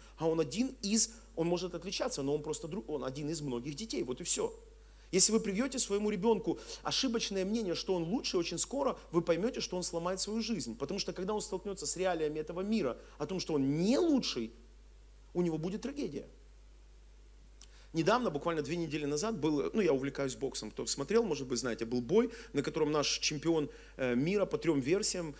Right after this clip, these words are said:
э, боролся за пояс четвертого. И, знаете, он так подготовился к этому бою, что он его проиграл. Я не знаю, что происходит в его голове. Все говорили ему о том, что он лучший из лучших.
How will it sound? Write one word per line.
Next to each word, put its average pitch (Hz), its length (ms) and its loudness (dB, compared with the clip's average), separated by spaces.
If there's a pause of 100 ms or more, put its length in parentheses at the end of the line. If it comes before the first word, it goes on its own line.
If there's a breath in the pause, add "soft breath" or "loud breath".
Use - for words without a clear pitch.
(220 loud breath)
э, 123 140 2
боролся 156 380 10
за 135 120 2
пояс 151 320 6
четвертого. 214 640 2 (580 soft breath)
И, 180 120 8
знаете, 214 300 8
он 196 100 6
так - 180 2
подготовился 190 580 4
к - 60 0
этому 175 260 0
бою, 277 320 0
что 170 460 6
он 196 100 4
его 196 140 4
проиграл. 143 520 2 (1200)
Я 139 160 -8
не 180 80 -2
знаю, 269 220 -6
что - 140 -10
происходит 131 420 -4
в - 60 -12
его 123 120 -6
голове. 117 280 -4
Все - 240 6
говорили 156 380 -4
ему 170 160 -4
о 190 40 -6
том, 156 140 -6
что - 160 -4
он 160 160 -4
лучший 175 280 -4
из 156 120 -8
лучших. 127 360 -6